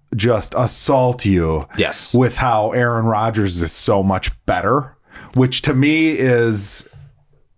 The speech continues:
Speaker 1: sure, arm talent.
Speaker 2: Yeah.
Speaker 1: Yeah,
Speaker 2: I,
Speaker 1: he
Speaker 2: I mean, it, to me, it's an argument of talent versus greatness.
Speaker 1: Right.
Speaker 2: To me, it's always Aaron Rodgers so far. Now, Patrick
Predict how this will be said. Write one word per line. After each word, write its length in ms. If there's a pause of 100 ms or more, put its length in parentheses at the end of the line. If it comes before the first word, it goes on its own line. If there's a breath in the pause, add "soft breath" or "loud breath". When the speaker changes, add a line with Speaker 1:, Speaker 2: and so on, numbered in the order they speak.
(100)
Speaker 1:
sure, 380
arm 320
talent. 380 (400)
Speaker 2:
Yeah. 200 (120)
Speaker 1:
Yeah, 160
Speaker 2:
I, 120
Speaker 1:
he 100
Speaker 2:
I 200
mean, 240
it, 220
to 100
me, 300
it's 160
an 140
argument 480
of 200
talent 460
versus 480
greatness. 640
Speaker 1:
Right. 220 (540 soft breath)
Speaker 2:
To 120
me, 160
it's 140
always 500
Aaron 260
Rodgers 680
so 440
far. 520
Now, 360
Patrick 400